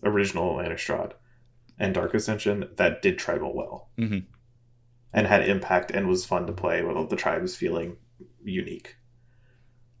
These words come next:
Speaker 1: Something that none of the actual tribal sets like Ixalan <laughs> really ever, uh, cracked. <laughs>
Speaker 2: Yeah, they had, they all had, like, solid identities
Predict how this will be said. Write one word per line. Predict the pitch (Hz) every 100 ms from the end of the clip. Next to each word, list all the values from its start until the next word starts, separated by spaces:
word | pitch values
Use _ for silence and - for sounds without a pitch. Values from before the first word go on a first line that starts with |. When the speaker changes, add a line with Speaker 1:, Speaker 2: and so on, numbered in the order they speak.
| _ _ -
Speaker 1:
Something | - 107 104 101
that | 90 -
none | 113 110
of | 101
the | 98 95
actual | 98 95 - 104 101
tribal | 90 90 95
sets | - 101 -
like | 92
Ixalan | - 92 - 101 107 110
<laughs> | 117 107
really | 113 123 113
ever, | 101 104 95 92 - - _ - _ _ - - -
uh, | 110
cracked. | - - - - - -
<laughs> |
Speaker 2:
Yeah, | 123 123 107 92 95
they | 104 139
had, | 131 104 - - -
they | 135
all | 143
had, | 127 120
like, | 110 101
solid | - 104 101 95
identities | 92 90 92 90 87 87 87 92 -